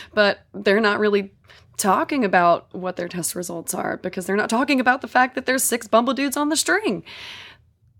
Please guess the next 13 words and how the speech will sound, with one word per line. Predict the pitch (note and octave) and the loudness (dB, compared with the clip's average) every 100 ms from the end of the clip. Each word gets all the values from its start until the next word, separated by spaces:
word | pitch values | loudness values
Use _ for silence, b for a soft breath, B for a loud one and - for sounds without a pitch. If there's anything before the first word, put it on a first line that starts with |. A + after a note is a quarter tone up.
| _ - | _ -6
We | G#3 D4 | -2 0
have | F#4 G4+ | 0 -2
the | - | -6
responsibility | D4 - C#4 C#4+ C4+ A3+ B3+ E4 D4 A#3 | -4 -4 -2 -4 -4 -4 -4 -2 -4 -2
when | A3+ | -4
we | A#3 | -4
go | A3+ A#3 | -4 -6
into | B3+ A#3+ - A#3 A#3 - - _ _ _ _ _ | -4 -6 -6 -6 -6 -8 -10 _ _ _ _ _
sexual | - - B3 - A#3+ A#3+ | -8 -6 -6 -6 -8 -8
experiences | - - A#3+ D#4 D4 A3 A#3 A#3 - B B B | -8 -8 -4 -4 -4 -4 -6 -6 -12 B B B
to | - B3 A#3+ A#3 | -6 -4 -4 -4
either | A#3 A3+ A3 G#3 G3+ B B B - | -4 0 0 0 -4 B B B 0
ask | F#3 A3 E4+ F#4 - | 4 6 4 -2 -4